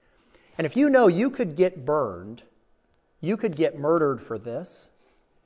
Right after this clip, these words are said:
you would be crying out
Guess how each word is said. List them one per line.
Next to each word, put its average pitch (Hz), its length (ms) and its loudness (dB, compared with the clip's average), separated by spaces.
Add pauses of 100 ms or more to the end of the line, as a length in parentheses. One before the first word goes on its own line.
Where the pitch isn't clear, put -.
(1080)
you 175 240 0
would 269 140 0
be 180 100 -2
crying 175 580 -2
out 131 520 -8